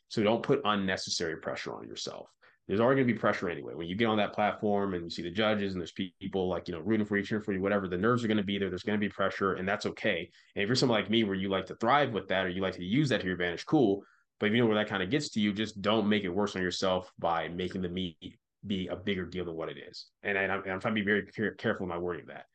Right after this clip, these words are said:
The meet matters. You're putting all this work, mon-, weeks and months for this one day. It matters, but don't make it deeper than what it is. At the end of the day, we're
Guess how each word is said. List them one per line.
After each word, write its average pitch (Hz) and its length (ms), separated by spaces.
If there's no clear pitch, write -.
The - 80
meet 123 200
matters. 104 420
You're 90 100
putting 104 260
all 110 240
this 110 180
work, 107 400
mon-, 104 440
weeks 120 280
and 110 120
months 107 360
for 107 80
this 98 180
one 104 180
day. 95 120
It 82 100
matters, 113 500
but 113 100
don't 139 160
make 143 160
it 107 80
deeper 107 220
than 92 100
what 85 140
it 71 80
is. - 360
At 90 100
the 107 60
end 113 80
of 110 60
the 104 60
day, 104 40
we're 92 180